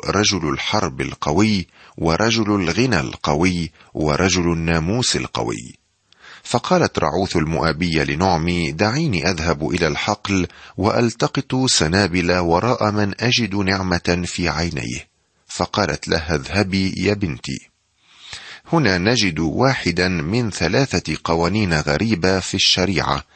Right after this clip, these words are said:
وهي غريبة لأنها غير موجودة في قانون اليوم.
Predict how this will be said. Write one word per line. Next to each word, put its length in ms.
وهي 360
غريبة 480
لأنها 560
غير 340
موجودة 600
في 200
قانون 420
اليوم. 380